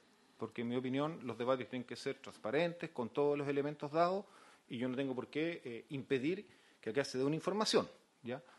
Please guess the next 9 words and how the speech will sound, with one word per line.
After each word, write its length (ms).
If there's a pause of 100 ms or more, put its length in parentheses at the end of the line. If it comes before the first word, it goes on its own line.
(400)
Pero, 560
dado 260
que 80
usted 160
me 120
ha 20
hecho 180
varias 260
acusaciones 800